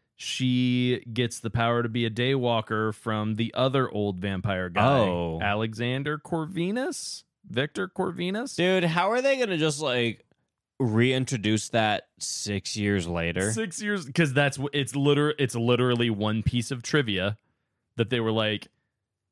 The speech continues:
Speaker 1: "What are we gonna do? She can't go there." And they're like, "Oh, y-, yeah, she can. She's a daywalker now, remember?"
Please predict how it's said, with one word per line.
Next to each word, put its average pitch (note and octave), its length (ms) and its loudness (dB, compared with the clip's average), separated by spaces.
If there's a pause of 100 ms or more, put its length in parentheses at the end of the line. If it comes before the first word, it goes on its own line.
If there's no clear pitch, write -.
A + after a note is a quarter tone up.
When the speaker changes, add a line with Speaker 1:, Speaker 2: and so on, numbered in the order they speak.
(680)
Speaker 1:
"What C3 200 4
are - 20 4
we C3 100 4
gonna C3 160 2
do? C3 180 4
She A2+ 160 -4
can't B2+ 240 -2
go C#3 180 0
there." G2 220 0
And F#2 120 -6
they're G#2+ 80 -2
like, G2+ 220 -8
"Oh, - 120 -16
y-, - 200 -20 (120)
yeah, A#2 180 -8
she A2 180 -8
can. C3 280 -8
She's A2+ 180 -12
a - 20 -12
daywalker B2 460 -2
now, F#2 140 -4
remember?" G#2+ 400 -4